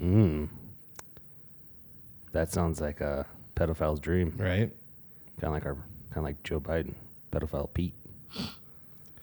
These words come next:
Speaker 2: Could you imagine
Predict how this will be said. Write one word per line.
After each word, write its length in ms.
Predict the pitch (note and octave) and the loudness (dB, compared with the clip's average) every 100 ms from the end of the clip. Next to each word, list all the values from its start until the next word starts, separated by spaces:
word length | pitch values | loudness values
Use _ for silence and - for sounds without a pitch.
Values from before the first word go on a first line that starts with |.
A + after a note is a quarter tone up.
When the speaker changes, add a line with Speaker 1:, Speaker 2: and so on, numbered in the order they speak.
| - - - - - - - - - - - - - - - - - | -20 -20 -20 -20 -20 -20 -20 -20 -20 -20 -20 -20 -20 -20 -20 -20 -2
Speaker 2:
Could 120 | D3 | 4
you 80 | A3+ | 6
imagine 600 | F3+ G#2 G#2+ G2+ A2+ | 6 4 2 2 0